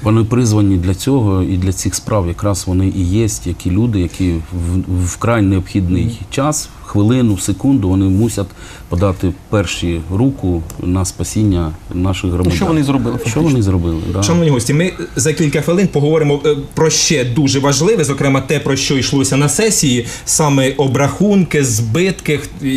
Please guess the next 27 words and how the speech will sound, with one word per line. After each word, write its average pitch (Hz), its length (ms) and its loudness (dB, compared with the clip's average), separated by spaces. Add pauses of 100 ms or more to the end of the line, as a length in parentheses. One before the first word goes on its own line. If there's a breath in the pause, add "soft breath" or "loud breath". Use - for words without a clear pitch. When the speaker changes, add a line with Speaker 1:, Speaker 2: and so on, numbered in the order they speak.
(160)
Speaker 2:
як 139 240 0
розрахо-, 143 560 0 (160)
е, 139 40 2
розраховуватимуться, 147 1200 0 (280 loud breath)
е, 135 180 0
з 117 180 0
людьми, 143 580 2
хто - 420 0
буде 147 260 2
платити, 143 440 0
як. 175 240 2
Ну, 143 120 2 (280 loud breath)
зрештою, 156 460 0
те, 180 220 0 (200 loud breath)
е, 127 200 2
важливе, 143 500 2
заради 135 340 2
чого 135 280 0
збирали 135 420 2
сесію 107 480 0 (140)
у, 123 40 -6 (180)
у 127 80 0
ці 139 160 0
години. 160 400 2 (200 loud breath)
Зараз 160 260 2
пропоную 156 400 2
поглянути, 147 540 0